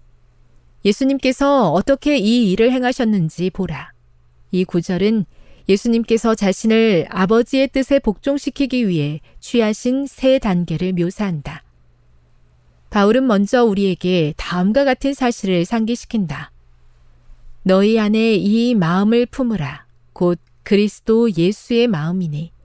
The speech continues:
빌립보서 이 장 오 절. 예수님께서는 우리를 구원하시기 위한 자리에 서시기 위해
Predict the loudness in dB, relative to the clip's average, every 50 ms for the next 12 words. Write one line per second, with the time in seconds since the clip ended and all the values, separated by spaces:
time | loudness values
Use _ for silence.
0 | _ _ _ _ _ -6 -4 -4 -4 -4 -6 -10 -8 -6 -6 -6 -6 -6 -6 -4
1 | -4 -4 -4 -4 -6 -6 -6 -8 -12 -14 -16 -18 -20 -20 -20 _ _ _ _ _
2 | _ _ _ _ _ _ -20 _ _ _ -20 _ _ _ _ -20 -20 -20 _ _
3 | _ _ _ _ _ 0 0 0 2 0 0 2 0 0 0 2 2 2 2 2
4 | 2 2 0 0 0 -2 -2 0 2 2 2 2 0 -2 0 0 2 2 2 2
5 | 2 0 -2 -4 -2 0 0 2 2 2 2 2 0 0 -2 -2 -4 -2 0 0
6 | 0 0 0 0 -2 -4 -4 -6 -8 -6 -6 -4 -4 -4 -4 -4 -6 -6 -8